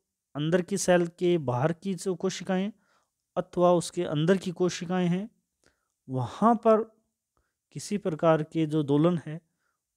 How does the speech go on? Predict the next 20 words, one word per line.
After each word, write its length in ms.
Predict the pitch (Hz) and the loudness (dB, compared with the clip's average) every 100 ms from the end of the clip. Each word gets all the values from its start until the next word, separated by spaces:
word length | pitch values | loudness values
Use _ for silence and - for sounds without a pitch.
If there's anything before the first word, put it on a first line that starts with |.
| - | -6
वह 240 | 131 139 | -2 0
उत्पन्न 420 | 143 135 - - 139 | 0 -4 -8 -6 -2
नहीं 140 | 185 | -2
होते 240 | 156 139 | -2 -4
हैं 100 | 151 | -6
या 180 | 156 135 | -4 -4
दोलन 420 | 123 131 135 139 147 _ _ | 0 0 0 -2 -8 _ _
वहाँ 160 | 120 117 | -10 -10
पर 160 | 131 117 | -8 -6
नहीं 200 | 120 170 | -4 -2
होता। 340 | 139 - 151 - _ _ _ _ _ _ - | -2 -4 -10 -12 _ _ _ _ _ _ -10
इससे 260 | 170 185 | -2 2
ये 320 | 185 180 175 175 | 4 4 4 2
प्रूव 260 | - 214 | -2 -2
भी 100 | 202 | 2
होता 240 | 185 143 156 | 2 2 0
है 120 | 156 | -2
कि 160 | 160 165 | -4 -4
जो 140 | 160 | -4
कॉर्टिकल 460 | 151 151 160 156 | -2 -2 -2 -2